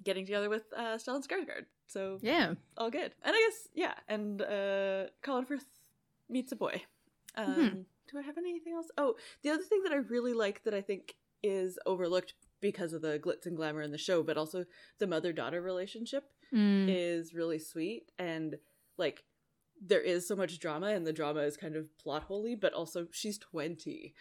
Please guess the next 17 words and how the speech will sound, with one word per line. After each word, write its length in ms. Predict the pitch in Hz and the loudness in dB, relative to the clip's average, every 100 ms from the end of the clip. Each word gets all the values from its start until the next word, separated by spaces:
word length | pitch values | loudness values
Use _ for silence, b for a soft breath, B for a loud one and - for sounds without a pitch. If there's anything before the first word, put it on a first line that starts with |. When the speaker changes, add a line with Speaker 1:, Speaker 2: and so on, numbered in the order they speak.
| B B - | B B -2
Speaker 1:
Like, 380 | 151 - 220 | -2 0 2
Speaker 2:
Yeah. 220 | 208 208 - - - - | 6 6 4 -2 -2 -4
Speaker 1:
<laughs> 340 | - 339 - | -2 -4 -4
she's, 320 | - 220 202 - B 277 269 | -8 -6 -8 -10 B -16 -12
she's 260 | - 247 | -6 -6
twenty 320 | - 311 359 370 | -4 -4 0 2
years 260 | 330 302 | 2 0
old 240 | 277 269 220 | 0 0 0
and 160 | 190 | -2
rebelling 420 | 185 202 220 233 226 | -4 -2 -2 -2 -2
against 340 | 214 202 - | -4 -4 -6
her 120 | 202 | -8
mom, 340 | 190 196 170 165 | -6 -4 -4 -4
but 120 | 180 | -4
her 120 | 180 | -4
mom, 280 | 175 180 180 | -2 -4 -2
like, 280 | 175 160 | -2 -2